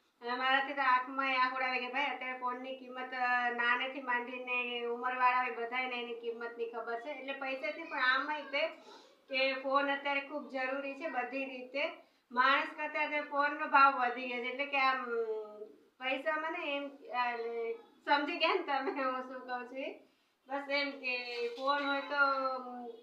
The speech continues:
ગમે ત્યાં આપણે ક્યાંય ગયા હોય, બધાને ખબર છે અત્યારે એટલે ફોનની કિંમત બહુ છે, પૈસાની પણ આમ કિંમત બહુ છે. તો બસ મને એમ કે મારો ફોન આજ પૂરો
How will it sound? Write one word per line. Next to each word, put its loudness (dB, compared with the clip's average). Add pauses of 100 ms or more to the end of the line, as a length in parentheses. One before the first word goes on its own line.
(180)
ગમે -2
ત્યાં 0
આપણે -2
ક્યાંય -4
ગયા 4
હોય, -4
બધાને 2
ખબર -4
છે -8
અત્યારે -6
એટલે -12
ફોનની -8
કિંમત -12
બહુ -6
છે, -6
પૈસાની -2
પણ -8
આમ 0
કિંમત -6
બહુ -4
છે. -8 (840)
તો -2 (460)
બસ 0 (280)
મને -4
એમ -6
કે -12
મારો -2
ફોન -2
આજ 2
પૂરો -2